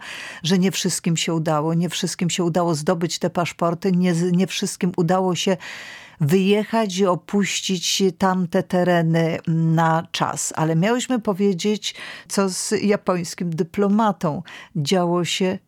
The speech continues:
już po wojnie, czy u końca wojny. Na razie był w Europie. Nim znalazł się w Japonii, nim udało się przedostać do Japonii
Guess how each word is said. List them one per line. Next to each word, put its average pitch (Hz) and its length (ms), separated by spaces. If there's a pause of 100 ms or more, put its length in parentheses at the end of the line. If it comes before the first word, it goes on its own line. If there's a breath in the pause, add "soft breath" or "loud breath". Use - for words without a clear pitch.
już 170 300 (120)
po 214 140
wojnie, 165 540 (240)
czy - 180 (120)
u 170 100
końca 190 540
wojny. 160 520 (220)
Na 175 160
razie 160 340
był 175 280
w - 100
Europie. 170 540
Nim 170 200
znalazł 185 440
się 190 160
w 160 60
Japonii, 170 680
nim 165 180
udało 185 400
się 165 160
przedostać 151 680
do 147 100
Japonii 151 720